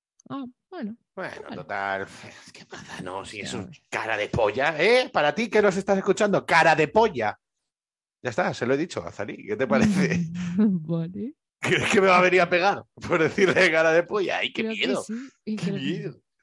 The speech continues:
Speaker 1: sí.
Speaker 2: Venga, habla, habla un poco.
Speaker 1: Vale, eh, vamos a hablar un poco de esto, de miedos sexuales y todo eso.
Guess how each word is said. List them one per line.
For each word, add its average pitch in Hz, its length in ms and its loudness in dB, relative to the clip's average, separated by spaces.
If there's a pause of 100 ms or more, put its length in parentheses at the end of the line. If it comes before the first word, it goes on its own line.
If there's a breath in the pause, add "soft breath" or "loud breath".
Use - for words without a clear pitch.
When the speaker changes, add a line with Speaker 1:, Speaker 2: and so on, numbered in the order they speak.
(120 loud breath)
Speaker 1:
sí. 208 160 -12
Speaker 2:
Venga, 156 400 2
habla, 139 360 2
habla 190 300 4
un 165 80 -2
poco. 120 460 -4 (460)
Speaker 1:
Vale, 208 320 -2
eh, 202 180 -4
vamos 233 240 -6
a 311 40 -6
hablar 311 200 -6
un 269 60 -8
poco 254 220 -10
de 202 120 -6
esto, 160 240 -12
de 160 640 -6
miedos 196 260 -6
sexuales 190 760 -8
y 165 40 -18
todo 107 280 -16
eso. - 160 -20